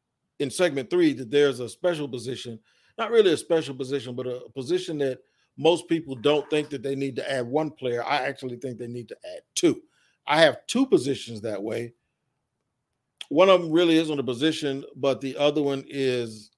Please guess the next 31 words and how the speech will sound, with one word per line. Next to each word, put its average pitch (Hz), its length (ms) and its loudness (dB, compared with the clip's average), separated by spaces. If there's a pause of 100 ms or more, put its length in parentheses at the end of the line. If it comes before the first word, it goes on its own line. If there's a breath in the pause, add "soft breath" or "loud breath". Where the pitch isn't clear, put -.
a, 127 220 -4
a 117 80 -2
role, 117 440 2
and 117 100 -8
that 127 140 0
is 117 180 -8
a, 117 220 -10
as 120 220 -4
a 117 80 -6
big, 135 340 -4
long, 127 340 -2
lengthy 117 400 -10 (520)
pass 160 280 10
catcher, 156 380 0
and 131 160 -2
you 156 80 -4
can 135 160 -6
get 139 240 0
that 143 320 4 (460)
at 139 120 -2
the 123 80 -12
tight 147 240 2
end 135 140 0
position 113 400 -6
or 147 220 4
the 135 60 -2
wide 120 200 -4
receiver 113 380 -12
position 107 420 -16 (440)
or 156 200 10
both. 151 420 6